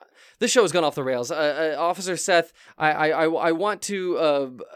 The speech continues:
commend you for being on the show. Thank you, uh, for, for, uh, at least putting up with this, uh, this,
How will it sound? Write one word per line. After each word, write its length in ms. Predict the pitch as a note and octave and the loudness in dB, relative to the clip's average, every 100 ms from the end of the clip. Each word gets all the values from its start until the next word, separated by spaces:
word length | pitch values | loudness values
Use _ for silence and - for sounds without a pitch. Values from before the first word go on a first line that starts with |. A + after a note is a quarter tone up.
| - G2+ - | -18 -16 -10
commend 320 | F3 F#3+ G3+ | -6 -4 -4
you 100 | G3+ | -6
for 180 | - E3 | -6 -4
being 200 | D#3 E3+ | -2 -2
on 80 | D#3+ | -2
the 80 | D3+ | -4
show. 300 | - D3 C#3+ | -2 -2 -2
Thank 320 | E3+ F3+ - | -4 -6 -4
you, 240 | F3 F3 | -4 -2
uh, 320 | D3 C#3 C3+ | -2 -2 -2
for, 340 | B2+ C#3+ C3 A#2 | -4 -6 -6 -8
for, 480 | - C3 B2 A#2+ G2+ | -8 -8 -8 -10 -6
uh, 200 | C3+ A#2+ | -4 -4
at 80 | C#3+ | -4
least 240 | D3+ - | -6 -6
putting 240 | F3+ F3+ | -4 0
up 100 | E3+ | -2
with 120 | E3+ F3 | -2 -4
this, 220 | E3 - | -4 -4
uh, 280 | C#3+ C#3+ B2+ | -6 -6 -4
this, 240 | C#3 - | -8 -10